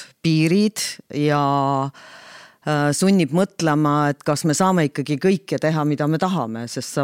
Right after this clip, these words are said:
pead arvestama oma tuluga suures osas. Ja, ja tihtipeale on see keeruline valik, äh,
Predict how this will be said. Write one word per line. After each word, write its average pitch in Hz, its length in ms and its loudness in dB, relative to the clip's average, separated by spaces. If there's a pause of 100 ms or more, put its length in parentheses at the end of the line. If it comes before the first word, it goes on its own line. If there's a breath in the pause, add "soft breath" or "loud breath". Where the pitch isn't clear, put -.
pead 143 160 0
arvestama 143 840 0
oma 147 180 2
tuluga 185 540 0 (180)
suures 165 480 -4
osas. 151 380 -4 (880 loud breath)
Ja, 156 720 2 (160)
ja 147 320 0 (1200 loud breath)
tihtipeale 170 640 2
on 160 80 2
see 151 160 -2
keeruline 160 480 0
valik, 170 540 -2 (100)
äh, 123 560 -8